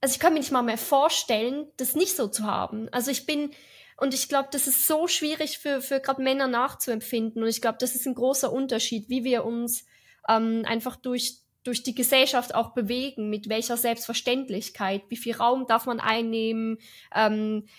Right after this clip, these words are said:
w-, you know, wie laut darf man sein, weil wenn du dann irgendwie mal jemanden zu sehr auf die Füße trittst, wissen wir, okay, dann können's für uns gefährlich werden. Ähm,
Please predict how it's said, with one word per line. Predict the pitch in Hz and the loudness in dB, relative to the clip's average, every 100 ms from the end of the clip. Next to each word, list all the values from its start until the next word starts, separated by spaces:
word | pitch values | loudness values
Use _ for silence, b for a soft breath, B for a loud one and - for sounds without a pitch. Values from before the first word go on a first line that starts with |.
| B | B
w-, | 220 - | -12 -4
you | 277 302 | 0 4
know, | 262 240 | 6 6
wie | 254 | 4
laut | 220 233 330 311 | 6 6 6 6
darf | 294 311 | 6 6
man | 302 285 | 2 4
sein, | 277 269 294 285 | 6 6 4 0
weil | 233 226 | 2 2
wenn | 240 | 2
du | 240 | 0
dann | 240 226 | 2 2
irgendwie | 247 240 240 | 0 -2 0
mal | 226 | 0
jemanden | 226 226 220 220 | 0 0 0 -2
zu | - 330 | 0 4
sehr | 330 | 6
auf | 311 | 4
die | 294 | 0
Füße | 311 302 302 | -4 -4 -4
trittst, | - 302 294 - - | -4 -4 -2 -4 -4
wissen | 233 247 - 233 | -2 0 0 0
wir, | 269 285 294 | 2 2 2
okay, | 220 - 247 | -2 0 0
dann | 262 254 | 2 -2
können's | 254 226 | -2 -4
für | - | -2
uns | 226 220 | -2 -2
gefährlich | 214 247 262 302 320 311 | -4 -2 0 -2 -4 -2
werden. | 285 285 294 285 294 b b b b b | 0 0 -2 -8 -10 b b b b b
Ähm, | 226 226 233 233 233 | -2 0 0 0 -2